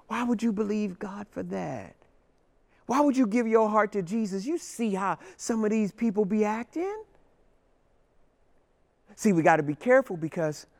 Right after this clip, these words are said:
fear has a way of paralyzing us when God downloads vision and we decide we're gonna start running.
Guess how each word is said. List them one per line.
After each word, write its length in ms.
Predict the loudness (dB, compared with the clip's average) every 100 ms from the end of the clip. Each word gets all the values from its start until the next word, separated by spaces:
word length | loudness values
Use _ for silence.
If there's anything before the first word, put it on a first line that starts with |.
| _ _ _ _ _ _ _ _ _ _ _ _ _ _ _ _ _
fear 500 | 2 4 4 0 -8 _ _ _ _ _ _ _ _ _ _ _ _ _ _
has 240 | -4 -2 0
a 60 |
way 420 | 6 8 6 2 -12 _ _ _ _ _ _
of 140 | _
paralyzing 760 | -6 4 6 6 4 0 -4 -6
us 360 | -8 -10 -14 -18 _ _ _ _ _ _ _ _ _ _ -6
when 140 | 0
God 320 | 2 2 0
downloads 560 | -2 0 0 2 2 2
vision 340 | 2 2 0
and 100 | -2
we 120 | -2 -2
decide 400 | -2 -4 -6 -6
we're 120 | -6
gonna 140 | -6
start 280 | -8 -8 -8
running. 300 | -10 -16 -18